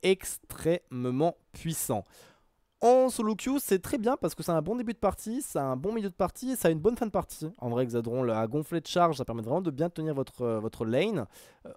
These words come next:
ensuite, vous avez juste le petit timing, je vous le disais, en attendant votre niveau six qui est bizarre, mais dès que vous êtes niveau six, honnêtement, vous tenez bien votre lane et vous avez tout de suite des dégâts, tout de suite un pic de puissance et vous faiblissez jamais vraiment avec, euh, Exadron.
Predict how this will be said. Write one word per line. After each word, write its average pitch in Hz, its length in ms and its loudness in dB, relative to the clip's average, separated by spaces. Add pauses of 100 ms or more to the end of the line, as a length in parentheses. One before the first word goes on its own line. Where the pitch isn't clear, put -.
ensuite, 147 280 -2
vous 147 60 2
avez 139 100 4
juste 156 160 -8
le 170 40 -8
petit - 140 -20
timing, 165 320 2
je 135 60 -2
vous 131 60 -6
le 123 40 -10
disais, 127 160 2
en 139 60 2
attendant 123 220 -4
votre 123 140 -8
niveau 120 120 -4
six 131 180 -10
qui - 80 -6
est 120 60 -2
bizarre, 120 280 4
mais 170 80 0
dès 131 100 -4
que 127 40 -2
vous 123 60 -2
êtes 131 120 -6
niveau 117 160 -2
six, 190 320 -6 (300)
honnêtement, 123 280 0
vous 151 80 -4
tenez 110 200 -8
bien 135 140 -2
votre 151 260 -2
lane 139 400 2 (320)
et 147 100 2
vous 131 100 0
avez 117 60 0
tout 165 100 -14
de 160 40 -14
suite 190 140 -6
des 156 100 2
dégâts, 139 220 -2
tout 165 60 0
de - 80 -20
suite - 100 -16
un 185 80 0
pic 160 100 -10
de 147 80 2
puissance 156 480 -6
et 143 60 0
vous 120 120 -8
faiblissez 139 360 0
jamais 190 200 2
vraiment 139 400 2
avec, 113 360 -2
euh, 113 160 -2
Exadron. 110 1200 0